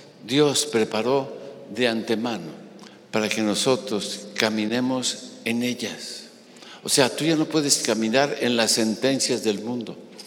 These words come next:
Ya no puedes caminar en los diagnósticos del mundo. Ya no puedes caminar en los ejemplos del mundo. Tú caminas en las obras de Dios.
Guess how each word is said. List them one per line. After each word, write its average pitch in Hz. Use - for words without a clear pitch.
Ya 143
no 160
puedes 156
caminar 117
en 120
los 110
diagnósticos 117
del 101
mundo. 113
Ya 147
no 165
puedes 156
caminar 120
en 127
los 120
ejemplos 135
del 104
mundo. 117
Tú 156
caminas 131
en 113
las -
obras 135
de 110
Dios. 123